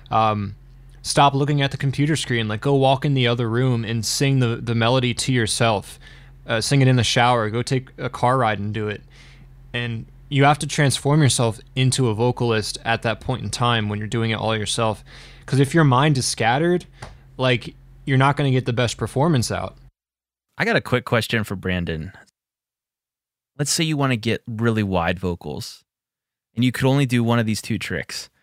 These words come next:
Speaker 2: Would you record doubles and pan them wide, or would you use some type of chorus or widening effect after the fact? What do you kinda prefer, or what do you like more?
Speaker 1: Well, I would definitely do the doubles, but it also depends what you want.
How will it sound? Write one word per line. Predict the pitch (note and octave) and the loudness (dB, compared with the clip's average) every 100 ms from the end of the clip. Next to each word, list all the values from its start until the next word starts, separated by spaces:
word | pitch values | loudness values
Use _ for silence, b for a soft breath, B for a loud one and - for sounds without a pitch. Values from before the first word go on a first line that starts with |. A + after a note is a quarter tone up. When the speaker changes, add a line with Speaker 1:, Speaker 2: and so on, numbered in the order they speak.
| _ _ _ _ _ A2+ | _ _ _ _ _ _
Speaker 2:
Would | A#2+ A#2 | -6 0
you | C3 E3+ | 2 4
record | D#3+ D3+ - D3 C#3 C3 A#2 G2 - | 2 -2 -2 0 2 2 2 -2 -4
doubles | G#2+ A2 A#2+ C3 B2+ | 0 0 0 -2 -2
and | G2+ | -4
pan | - G2+ G#2+ | -4 -4 -2
them | G#2 | -2
wide, | F2 D#2+ G2+ C3+ - - - | -4 -6 -6 -6 -8 -14 -10
or | A2+ A2 | -4 0
would | A2 G#2 | 0 -2
you | A#2+ | 0
use | B2+ A#2 A#2+ A#2 | 2 4 4 4
some | - A2+ G#2+ | 2 0 -2
type | - G2+ G2+ | 0 -2 -2
of | F2+ - _ _ _ _ _ _ _ | -6 -8 _ _ _ _ _ _ _
chorus | - A2+ G#2 - | -4 -2 0 -2
or | F#2+ | -6
widening | F#2 E2 F2 E2+ | -4 -4 -6 -8
effect | C#2 - A#1+ - - | -10 -10 -10 -10 -8
after | E2+ - | -8 -10
the | - | -14
fact? | - D2+ - - - _ _ _ _ _ _ _ | -10 -10 -10 -16 -20 _ _ _ _ _ _ _
What | A#2 | -2
do | B2+ | 2
you | B2 | 0
kinda | A2+ - A2 | -2 -4 -4
prefer, | F#2+ G2 G#2+ G2+ F2 | -6 -8 -4 -4 -2
or | F2 | -4
what | G2 | -4
do | |
you | F#2 | -4
like | F#2 D#2+ E2 | -4 -6 -6
more? | F#2 F2+ E2+ - _ _ - E3 | -10 -10 -12 -20 _ _ -10 2
Speaker 1:
Well, | D#3 D3+ | 4 4
I | D3+ | 4
would | D3+ | 2
definitely | D3 F3 E3+ D3+ C#3 | 4 2 2 0 0
do | B2+ C3+ | 0 0
the | A#2 | 0
doubles, | G#2 C#3+ A#2+ G#2+ G#2 G2+ - - - | 2 2 2 -2 -4 -6 -8 -10 -6
but | B2 C3 | 0 0
it | C3 | 2
also | C3+ C#3 D#3 | 2 2 2
depends | C3+ C3 C3+ B2+ A2+ A2 | 0 2 2 4 2 -2
what | A2+ B2 | -2 -2
you | B2 A2 | -2 -4
want. | G#2 A2+ A#2 G2+ - | -2 0 0 -2 -10